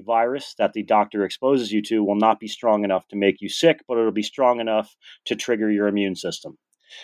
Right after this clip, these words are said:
Now, attitudinal inoculation is the same exact idea, but psychologically with respect to ideas. The idea is that if you expose somebody to the idea that their beliefs and attitudes are going to be challenged,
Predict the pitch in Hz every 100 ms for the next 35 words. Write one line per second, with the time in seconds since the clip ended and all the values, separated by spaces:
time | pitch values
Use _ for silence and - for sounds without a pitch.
0 | - - 117 117 117 156 165 - 175 160
1 | 123 117 110 110 107 101 110 107 113 107
2 | 104 104 95 - - 107 104 104 104 101
3 | - 131 131 135 127 131 110 104 117 120
4 | 104 - 110 101 95 92 87 - 78 80
5 | 85 101 - 95 - 92 87 87 82 -
6 | - - _ - - - 113 110 131 196
7 | 147 110 104 101 95 - _ _ 113 120
8 | - 120 107 - 151 190 175 131 107 101
9 | 98 - 113 113 107 101 90 131 110 101
10 | - 101 90 104 127 139 127 113 113 107
11 | 110 101 98 101 101 - 95 - 104 87
12 | 82 76 -